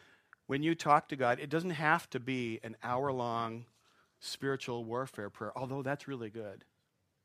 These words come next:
And a lot of people, I really believe, are called and anointed by the Lord for that kind of prayer. And it's good for everybody to do that occasionally. And some people are just bent that way. That's, that's what fuels their tank and,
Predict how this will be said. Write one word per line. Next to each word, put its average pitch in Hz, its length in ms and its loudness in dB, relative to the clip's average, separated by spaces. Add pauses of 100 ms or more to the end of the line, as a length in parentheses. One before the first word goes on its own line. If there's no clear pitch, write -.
(540)
And 160 100 6
a 139 40 4
lot 151 260 8
of 196 140 -2
people, 135 360 0
I 135 100 4
really 165 240 2
believe, 143 320 0
are 131 140 -2
called 180 480 4
and 147 120 -2
anointed 156 600 -2
by 156 140 6
the 151 100 -2
Lord 139 240 0
for 151 100 -4
that 139 200 4
kind 151 180 0
of 131 100 -4
prayer. 143 340 4 (240)
And 175 120 6
it's 185 100 -2
good 240 140 2
for - 180 -2
everybody 208 400 4
to 147 100 0
do 139 140 -2
that 127 180 2
occasionally. 135 440 -4 (180)
And 131 140 -2
some 220 160 4
people 165 300 -4
are 127 100 -2
just 139 220 -8 (120)
bent 170 280 0
that 123 140 0
way. 110 200 -6
That's, 135 280 0 (340)
that's 131 200 2
what 139 220 0
fuels 175 540 2
their 135 180 0
tank 151 480 0
and, 120 220 -4